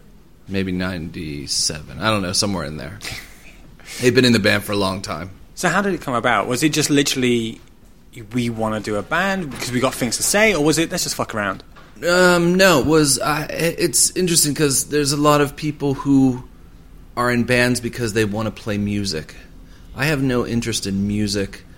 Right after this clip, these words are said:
Speaker 1: I have no interest in musical ability. It's actually boring to me. I have interest in the gang of being in a band. I have interest in, in, um, uh,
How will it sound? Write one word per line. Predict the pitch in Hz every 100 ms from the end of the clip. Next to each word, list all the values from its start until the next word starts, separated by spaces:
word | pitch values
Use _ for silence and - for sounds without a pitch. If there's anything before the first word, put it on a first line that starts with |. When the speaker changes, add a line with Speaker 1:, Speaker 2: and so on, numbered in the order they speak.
| - -
Speaker 1:
I |
have | 107
no | 107 107
interest | 104 104 - - 107
in | 110 104 98 98 - - -
musical | 107 110 104 117 104
ability. | 92 90 104 107 104 110 110 -
It's | 98 -
actually | 101 - 98
boring | 92 98 104 110
to | 110
me. | 117 117 117 - - - -
I | 107 110
have | 113 107 -
interest | 120 120 120 - -
in | 107 113 107 104 104 -
the | 104
gang | 98 104 107 104 110 110 110 - -
of | 101
being | 92 104 101
in |
a | 98
band. | 95 98 92 98 -
I | 104
have | 101
interest | 98 104 107 - 104
in, | 98 95 101 -
in, | 104 104 104 101 - - - - -
um, | 107 101 92 90 92 95 - - - - - - - - - - - -
uh, | 92 82